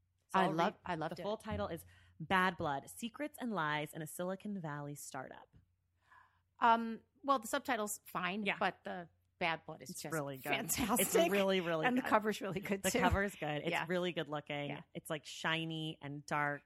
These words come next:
Speaker 2: And
Speaker 1: and just,
Speaker 2: bloody
Speaker 1: and bloody,
Speaker 2: red.
Speaker 1: blood red,
Speaker 2: Yeah.
Speaker 1: of course,
Speaker 2: Yeah.
Speaker 1: obviously.
Speaker 2: Yeah, yeah.
Speaker 1: And then the other one, and this is, I guess, I don't know if you know this, but they are making a movie of this.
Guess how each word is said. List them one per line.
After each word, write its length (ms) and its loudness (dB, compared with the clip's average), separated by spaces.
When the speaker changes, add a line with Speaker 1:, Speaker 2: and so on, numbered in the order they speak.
Speaker 2:
And 160 -6
Speaker 1:
and 80 -10
just, 120 -8
Speaker 2:
bloody 380 -8
Speaker 1:
and 160 -8
bloody, 240 -4
Speaker 2:
red. 160 -10
Speaker 1:
blood 220 -2
red, 100 -4
Speaker 2:
Yeah. 140 -2
Speaker 1:
of 40 -8
course, 360 -2
Speaker 2:
Yeah. 120 -2
Speaker 1:
obviously. 360 -6
Speaker 2:
Yeah, 80 -4
yeah. 180 -6
Speaker 1:
And 160 6
then 120 2
the 120 -2
other 220 6
one, 100 6
and 180 0
this 180 -2
is, 120 -6
I 60 -4
guess, 380 -6
I 60 0
don't 100 0
know 40 0
if 120 -6
you 40 -4
know 100 -2
this, 100 -6
but 120 -8
they 100 -2
are 120 2
making 240 -6
a 60 -4
movie 280 -6
of 120 -12
this. 180 -12